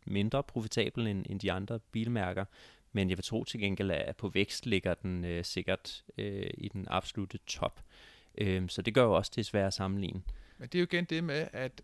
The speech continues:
Speaker 2: at, øh, det, som markedet priser, det er jo forventninger. Og derfor er de historiske tal ikke særlig nyttige at bruge.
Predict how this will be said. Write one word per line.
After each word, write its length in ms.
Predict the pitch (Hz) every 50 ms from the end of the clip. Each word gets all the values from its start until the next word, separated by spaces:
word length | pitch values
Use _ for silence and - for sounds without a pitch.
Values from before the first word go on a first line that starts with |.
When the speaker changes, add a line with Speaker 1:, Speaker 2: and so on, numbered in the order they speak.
| - -
Speaker 2:
at, 280 | - 117 - - -
øh, 80 | - - - - - - - -
det, 120 | 156 165 -
som 140 | - 170
markedet 380 | 127 123 120 123 156 156 165 147
priser, 300 | - - 139 123 - 143
det 100 | - 143
er 20 |
jo 60 | 147 151
forventninger. 600 | - - 127 123 131 151 - 151 143 - - - - _ - - - - - - - - _ - -
Og 80 | -
derfor 180 | - 131 - 170
er 160 | 151 143 143
de 100 | 127 131
historiske 380 | 123 117 - 139 151 147 - -
tal 140 | - 143 147
ikke 120 | 143 -
særlig 220 | - 135 131 143 139
nyttige 460 | 120 120 131 139 160 147 120 107 -
at 80 | 90 -
bruge. 320 | - 110 110 120 127